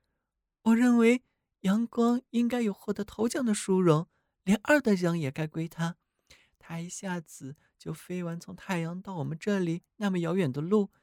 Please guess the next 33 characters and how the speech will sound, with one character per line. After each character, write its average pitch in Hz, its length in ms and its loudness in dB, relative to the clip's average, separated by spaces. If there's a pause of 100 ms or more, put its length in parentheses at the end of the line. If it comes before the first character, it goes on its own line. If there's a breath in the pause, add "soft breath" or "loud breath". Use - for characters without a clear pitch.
(140)
还 208 160 0
那 302 160 4
么 285 140 -2
强 156 340 0
烈， 170 180 2 (520)
让 220 120 4
大 214 200 2
自 196 220 -8
然 190 220 4 (220 soft breath)
因 175 180 -4
此 160 200 -8
而 156 100 -2
苏 226 260 -8
醒。 151 280 -2 (640)
他 160 200 -2
有 151 140 2
这 214 180 0
样 233 140 2
一 185 80 0
种 151 180 -2
美， 143 280 -2 (360)
上 - 220 0
门 202 100 4
玫 180 200 0
瑰 220 240 4 (180 soft breath)
都 208 140 2
由 170 120 4
他 180 180 -8
而 170 120 -4
泛 185 220 -8
出 214 160 -12
红 143 260 -8
色， 185 300 -2